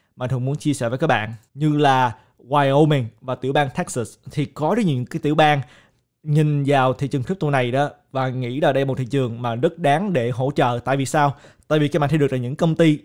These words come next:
trong thị trường crypto này đó, như là những cái sàn giao dịch, những công ty như là crypto chấm com. Đây là những công ty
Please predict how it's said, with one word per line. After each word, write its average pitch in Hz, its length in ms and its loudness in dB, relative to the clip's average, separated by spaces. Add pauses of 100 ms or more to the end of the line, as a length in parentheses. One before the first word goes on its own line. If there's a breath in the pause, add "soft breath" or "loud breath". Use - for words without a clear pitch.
(320)
trong 147 240 -2
thị 135 60 0
trường 113 60 -6
crypto 156 240 0
này 120 180 -2
đó, 127 80 -2
như 139 260 -2
là 127 140 0
những 113 180 -6
cái 147 80 -6
sàn 135 220 -4
giao 131 100 -2
dịch, 131 240 -2
những 127 140 -8
công 143 160 -2
ty 147 200 -2
như 135 120 -2
là 123 60 -4
crypto - 340 -8
chấm 151 120 -4
com. 151 240 2 (240)
Đây 170 120 4
là 160 40 6
những 151 80 2
công 175 120 0
ty 165 240 4